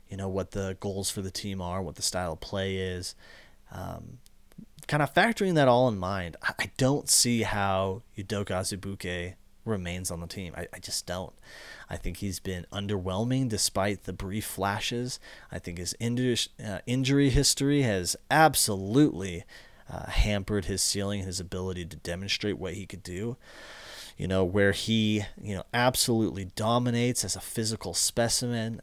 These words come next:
as an incredible athlete. You know, I, I think he lacks that, uh, that I Q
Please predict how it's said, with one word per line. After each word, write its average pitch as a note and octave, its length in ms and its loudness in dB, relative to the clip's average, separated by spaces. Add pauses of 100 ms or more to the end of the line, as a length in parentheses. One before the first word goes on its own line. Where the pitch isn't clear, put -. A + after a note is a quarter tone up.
as - 160 -14
an - 240 -14
incredible G#2 680 -4
athlete. A2 800 0 (1200)
You G#2+ 140 -2
know, G#2 140 0
I, G2+ 200 -2
I - 40 -2
think A#2 360 0
he A#2+ 200 0
lacks G2 560 -2
that, F#2+ 520 -6
uh, F#2 220 -2 (340)
that G2 400 -2
I G2 220 -2
Q A#2+ 600 -2